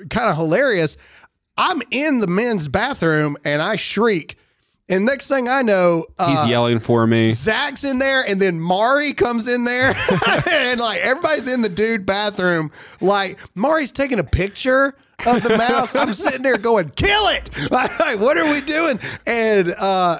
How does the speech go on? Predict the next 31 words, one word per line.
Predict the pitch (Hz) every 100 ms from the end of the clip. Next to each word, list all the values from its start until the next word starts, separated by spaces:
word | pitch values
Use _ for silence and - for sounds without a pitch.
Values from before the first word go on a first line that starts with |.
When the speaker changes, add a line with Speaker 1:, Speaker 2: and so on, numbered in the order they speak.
| -
Speaker 1:
anyway, | 269 202 165 151 139 - _ _ -
I, | 180 -
I, | - 240 -
I | - 165
went | 160 311
in | 302 359
there | 175 147 147 170
for | 170
what | 147 170 175
people | 185 185 143
normally | 131 135 156 170 139
go | 151 156
to |
the | 123
bathroom | 120 165 277 143 123
for, | 117 131 131
and | 123 156
I |
didn't | 214 262
get | 208
to | 151
do | 160 247
it | 165
'cause | 147
everybody | 151 185 165 165
took | 156 190 165
it | 151
as | 156
a | 147
moment | 147 170 151
of, | 143 131